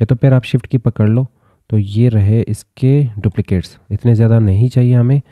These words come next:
यहाँ पे जो भी चमगादड़ होंगे तो हम इससे दो से तीन निकालेंगे, तो कंट्रोल की पकड़ के रखो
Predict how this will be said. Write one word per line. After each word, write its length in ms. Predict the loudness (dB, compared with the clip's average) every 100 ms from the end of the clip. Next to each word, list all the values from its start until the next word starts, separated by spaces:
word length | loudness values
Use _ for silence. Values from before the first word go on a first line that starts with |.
| _ _ _
यहाँ 200 | 0 0
पे 200 | 2 0
जो 140 | 0 0
भी 100 | 0
चमगादड़ 500 | -2 0 2 2 2
होंगे 260 | 0 -2 -4 _ _ _
तो 60 | 0
हम 160 | 0
इससे 320 | 0 -2 -2 0
दो 140 | 0
से 120 | 0
तीन 220 | -2 0 0
निकालेंगे, 420 | 0 0 2 0
तो 120 | -2
कंट्रोल 340 | 0 0 0
की 100 | 0 0
पकड़ 280 | 0 0
के 120 | 2 0
रखो 240 | 0 -2